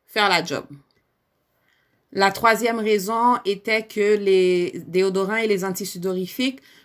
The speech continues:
contiennent de l'aluminium. Oui, c'est vrai que la plupart des antisudorifiques et des, des déodorants contiennent de l'aluminium.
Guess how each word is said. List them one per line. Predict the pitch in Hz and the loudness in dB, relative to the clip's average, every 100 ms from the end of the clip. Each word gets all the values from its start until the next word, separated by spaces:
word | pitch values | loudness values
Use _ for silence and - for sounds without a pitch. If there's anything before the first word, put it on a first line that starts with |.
| _ | _
contiennent | 254 240 277 254 220 | -2 0 2 2 2
de | |
l'aluminium. | 196 185 185 185 175 151 143 143 - _ _ _ _ _ _ - - 196 | 2 0 0 -4 -4 -4 -4 -6 -14 _ _ _ _ _ _ -20 -14 2
Oui, | 262 285 | 4 4
c'est | 262 | 2
vrai | 202 233 247 247 | 0 0 0 0
que | 208 202 226 247 _ _ - | -2 0 -2 -6 _ _ -6
la | 185 185 | -2 -2
plupart | 240 247 254 247 | -4 2 2 2
des | 226 208 | -2 -4
antisudorifiques | 202 - - 185 190 185 - 226 214 - | -6 -8 -10 -6 -6 -6 -10 -12 -14 -6
et | 247 262 | -2 2
des, | 208 196 190 190 185 - - | 4 4 4 4 0 -4 -14
des | 185 170 165 170 | -16 -10 -8 -6
déodorants | 175 180 180 190 220 247 | -4 -4 -2 0 0 0
contiennent | 269 285 285 269 240 214 | 2 2 2 2 2 0
de | 185 | -2
l'aluminium. | 170 165 170 170 170 156 139 | 0 -2 -4 -6 -6 -6 -6